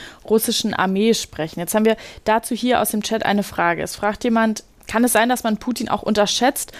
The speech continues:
und er eben aktuell einfach noch nicht mit voller Kraft angreift?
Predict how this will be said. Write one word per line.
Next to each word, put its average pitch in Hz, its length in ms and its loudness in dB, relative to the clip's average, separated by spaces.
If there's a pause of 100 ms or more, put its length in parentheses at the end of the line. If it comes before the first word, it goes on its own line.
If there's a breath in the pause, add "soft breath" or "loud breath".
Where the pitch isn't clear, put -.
(240 loud breath)
und 214 120 0
er 190 160 6
eben 226 320 4
aktuell - 640 0
einfach 214 340 -2
noch 214 320 2
nicht 226 240 2
mit 214 120 -2
voller 202 280 2
Kraft - 360 -6
angreift? - 680 -2